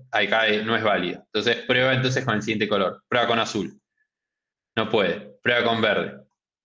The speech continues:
funciona. Prueba ahora Paraguay, rojo, azul, verde, prueba amarillo, funciona.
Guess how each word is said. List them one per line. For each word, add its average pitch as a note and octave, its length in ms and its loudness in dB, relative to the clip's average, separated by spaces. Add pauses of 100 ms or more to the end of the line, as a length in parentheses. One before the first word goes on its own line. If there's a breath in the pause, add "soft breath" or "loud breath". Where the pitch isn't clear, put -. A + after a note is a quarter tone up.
(120)
funciona. G2+ 500 -2 (560)
Prueba B2+ 260 2
ahora C3 220 2
Paraguay, G#2+ 460 2 (560)
rojo, - 600 -2 (360)
azul, G#2+ 600 0
verde, G#2+ 540 0 (440)
prueba G#2+ 180 2
amarillo, G#2 420 0
funciona. G2+ 600 -2